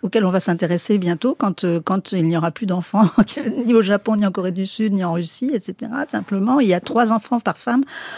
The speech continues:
en Ouzbékistan, trois virgule deux, euh, en Ouzbékistan et au Kazakhstan.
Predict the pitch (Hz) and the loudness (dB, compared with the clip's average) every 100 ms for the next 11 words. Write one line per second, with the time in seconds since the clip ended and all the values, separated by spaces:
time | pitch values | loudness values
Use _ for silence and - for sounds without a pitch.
0 | - - 180 175 180 - - - - 247 | -6 0 2 2 -2 -4 -12 -2 2 4
1 | 226 196 196 185 269 320 302 233 185 185 | 4 4 2 2 0 2 2 4 4 2
2 | 180 180 - 185 196 185 185 - - 294 | 0 0 -2 -2 -2 -2 -6 -6 0 2
3 | 185 185 170 165 - 285 | 2 0 -4 -6 -6 -8